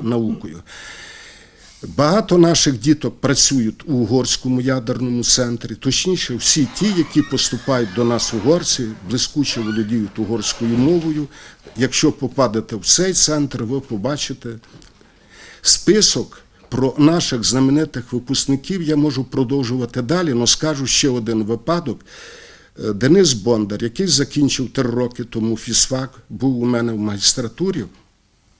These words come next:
сьогодні працює в Прінстоні, захистив докторську ступінь і саме в тому відділі, де Ейнштейн творив свою теорію відносності. І ці розмови, що там на фізичному факультеті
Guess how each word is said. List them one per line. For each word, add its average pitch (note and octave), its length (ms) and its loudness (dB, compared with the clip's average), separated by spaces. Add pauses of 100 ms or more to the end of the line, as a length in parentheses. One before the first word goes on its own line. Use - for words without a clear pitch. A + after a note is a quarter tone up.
(160)
сьогодні C#3 460 2
працює B2+ 480 0
в G2 100 -2
Прінстоні, C#3+ 720 0 (380)
захистив C3+ 640 0
докторську A2 600 -6
ступінь F3 500 -4 (280)
і C3+ 60 -2
саме D3 380 2
в A2+ 120 -4
тому F3+ 320 2
відділі, A#2+ 460 -2
де G2+ 140 -2
Ейнштейн D3+ 520 0
творив B2+ 400 -4
свою C3 540 -4
теорію A2+ 580 -4
відносності. G#2 800 -6 (1300)
І D#3+ 220 6
ці G#3+ 360 4
розмови, E3 720 6
що - 220 0
там C3 340 0
на B2+ 80 0
фізичному B2 760 0
факультеті A#2+ 920 -2